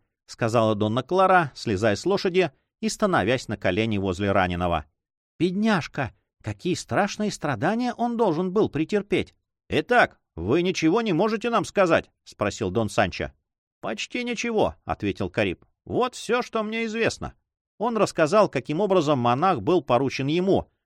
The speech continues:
как он служил ему проводником до тех пор, пока они не столкнулись с белыми — и пока монах не отпустил его, чтобы присоединиться к ним. "Но", — прибавил Кариб, — "не знаю почему,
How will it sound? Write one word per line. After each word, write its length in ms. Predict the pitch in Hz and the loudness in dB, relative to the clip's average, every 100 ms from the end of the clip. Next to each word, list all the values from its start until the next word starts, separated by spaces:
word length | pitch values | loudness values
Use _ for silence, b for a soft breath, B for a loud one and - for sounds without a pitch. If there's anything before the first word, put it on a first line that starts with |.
| _ | _
как 220 | - 220 220 | -4 -2 0
он 120 | 208 | -2
служил 380 | - 156 190 180 | 0 0 2 2
ему 260 | 123 170 | 2 0
проводником 640 | - 135 143 151 143 143 | 0 0 0 -2 -2 0
до 120 | 135 151 | 0 0
тех 240 | 180 - | 0 -2
пор, 320 | - 240 202 _ _ | 2 2 2 _ _
пока 400 | 90 82 214 233 | -4 -2 -2 0
они 200 | 147 156 | 0 -2
не 120 | 156 | -4
столкнулись 680 | - 113 90 - 165 170 139 | -2 -2 -2 -2 0 2 0
с 20 | |
белыми — 540 | 143 156 131 123 120 - _ _ | 0 2 4 2 -2 -6 _ _
и 80 | 76 | -6
пока 320 | 92 85 101 | -4 0 0
монах 420 | 110 160 220 - | 2 2 2 0
не 120 | 98 | -2
отпустил 520 | 92 - 135 - 226 226 | -4 -4 -6 -6 -6 -4
его, 360 | 208 214 190 - _ _ | 0 2 2 0 _ _
чтобы 500 | - - 196 220 190 - | -10 -6 0 0 0 -4
присоединиться 840 | 220 - 233 185 160 95 85 104 | -6 -4 -6 -2 0 0 -4 -6
к 100 | - | -4
ним. 240 | 107 78 - _ | -4 -6 -10 _
"Но", — 340 | 98 151 262 254 _ | -4 0 0 -2 _
прибавил 460 | - 180 180 185 185 | -6 0 2 2 2
Кариб, — 360 | 185 185 170 - - _ | 0 0 0 -4 -20 _
"не 180 | - 143 | -4 -2
знаю 380 | 208 254 254 170 | -2 -2 0 0
почему, 540 | 170 - 214 254 226 | 0 -4 -4 -2 -2